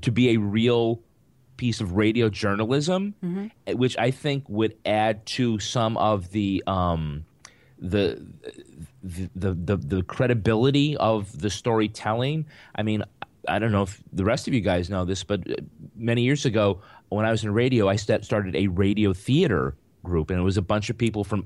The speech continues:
Speaker 1: different radio stations, and we would perform live. And w-, when you've, you've done radio interviews and you've listened to radio tape, y-, I mean, you know, you, you hear these noises.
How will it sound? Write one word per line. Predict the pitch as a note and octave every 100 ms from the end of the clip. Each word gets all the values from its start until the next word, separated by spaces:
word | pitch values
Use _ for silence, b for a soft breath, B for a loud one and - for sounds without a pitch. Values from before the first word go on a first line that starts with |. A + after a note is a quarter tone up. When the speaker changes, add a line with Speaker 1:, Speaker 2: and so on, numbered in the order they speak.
| G#2+
Speaker 1:
different | B2+ C#3 G#2+
radio | A#2 G#2+ A2
stations, | G#2+ G2 F#2+ G2
and | -
we | G2+
would | F#2+ F#2
perform | - F#2 A2 A2+ A#2
live. | F#2 E2 D#2+ F2 _ b b b b -
And | G2+ G2 G2 F2 - _ -
w-, | G#2 F#2+
when | A#2+ A#2 A2+
you've, | G#2 F2+ - -
you've | F#2+ F#2+ D2+ E2+
done | A2 A2 G#2 G2
radio | F2 G#2+ A2 G#2+
interviews | G#2+ G#2 G2+ F#2+ -
and | D#2 E2+
you've | E2 F#2 E2 -
listened | G#2 G2+ G2
to | G2
radio | G2 G2 G2+
tape, | F#2 - G#2+ G#2+ -
y-, | F#2+ -
I | -
mean, | A2
you | A2
know, | A#2 B2+
you, | A#2 G#2+ E2
you | F#2+ A2 - -
hear | - E3 C#3 - - - -
these | - F3 C#3+
noises. | D#3+ D#3+ A2 D#2+ -